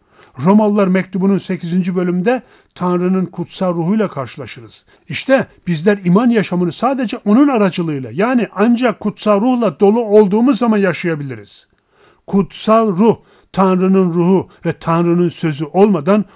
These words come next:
bu iman yaşamını yaşayabilmek bütünüyle olanaksızdır. Tanrı sözünden beslenmeli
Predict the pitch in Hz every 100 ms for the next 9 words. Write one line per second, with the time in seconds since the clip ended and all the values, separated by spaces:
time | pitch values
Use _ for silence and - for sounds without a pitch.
0 | - 165 - 160 175 196 165 143 151 151
1 | 147 143 - 156 143 147 214 - _ _
2 | - - 147 131 120 151 160 131 120 113
3 | 104 - 110 - - - _ _ _ _
4 | _ _ _ _ _ _ 127 120 143 139
5 | 113 120 117 110 110 - 120 113 110 170
6 | 220